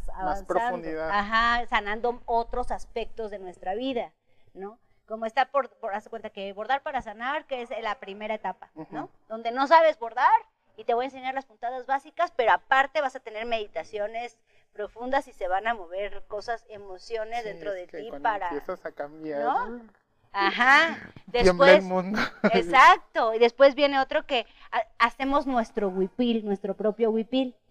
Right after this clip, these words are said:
Speaker 1: Ok.
Speaker 2: Entonces, ese se llama Bordando mi piel.
Speaker 1: Ok.
Speaker 2: Entonces, también son cinco sesiones, una sesión a la semana.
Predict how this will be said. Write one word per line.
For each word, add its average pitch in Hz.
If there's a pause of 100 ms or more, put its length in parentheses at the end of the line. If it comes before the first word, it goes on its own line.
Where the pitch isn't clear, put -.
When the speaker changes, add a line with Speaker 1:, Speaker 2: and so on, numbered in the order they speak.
Speaker 1:
Ok. 151
Speaker 2:
Entonces, 233
ese 233
se 240
llama 220
Bordando 180
mi 185
piel. 226 (540)
Speaker 1:
Ok. 151 (100)
Speaker 2:
Entonces, 202 (300)
también 226 (200)
son 233
cinco 269
sesiones, 254
una 196
sesión 208
a 208
la 220
semana. 269